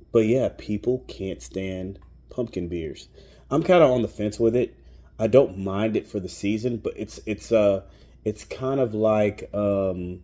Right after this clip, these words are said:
there are certain styles of beer that I enjoy having just one of.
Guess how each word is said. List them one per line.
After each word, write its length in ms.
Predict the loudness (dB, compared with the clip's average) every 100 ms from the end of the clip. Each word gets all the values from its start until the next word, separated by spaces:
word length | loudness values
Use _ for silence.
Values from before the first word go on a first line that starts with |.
| -20 -20 -20 -20 -20 -20 -20 -2
there 200 | 0 0
are 60 |
certain 380 | -2 2 2 2
styles 560 | -8 -6 -2 -2 -2 -6
of 180 | -10
beer 460 | -8 -8 -8 -10 -14 -20 -20 -20 -14
that 120 | -8
I 160 | -6 -4
enjoy 520 | -4 -4 -2 -2 -2
having 400 | -4 -8 -6 -10
just 260 | -10 -12 -12
one 320 | -10 -10 -10
of. 240 | -14 -16